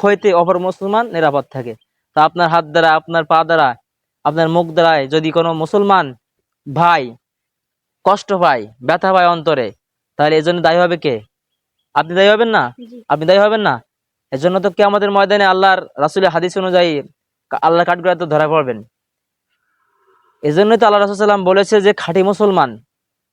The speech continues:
Speaker 1: মানে মুসলমানের ভিতরে আবার দুই, দুই রকম আছে, এমনি মুসলমান আবার আছে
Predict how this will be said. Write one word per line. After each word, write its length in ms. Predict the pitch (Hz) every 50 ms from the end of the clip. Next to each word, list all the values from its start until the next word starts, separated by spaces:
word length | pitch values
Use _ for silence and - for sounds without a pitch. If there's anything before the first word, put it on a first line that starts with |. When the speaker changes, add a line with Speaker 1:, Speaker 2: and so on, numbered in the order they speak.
| _ _ _
Speaker 1:
মানে 160 | 139 147 170 170
মুসলমানের 520 | 170 180 175 220 220 220 226 226 233 233
ভিতরে 300 | 202 214 175 220 214 214
আবার 180 | 214 214 214 202
দুই, 220 | 175 175 196 190
দুই 180 | 170 160 185 190
রকম 240 | 190 180 180 180 170
আছে, 260 | 151 - - 117 107 - _ _ _ _ _ _ _
এমনি 320 | - 170 180 185 190 196 202
মুসলমান 440 | 202 208 - 240 226 220 226 240 - -
আবার 200 | 165 175 175 175
আছে 300 | 180 - - 233 247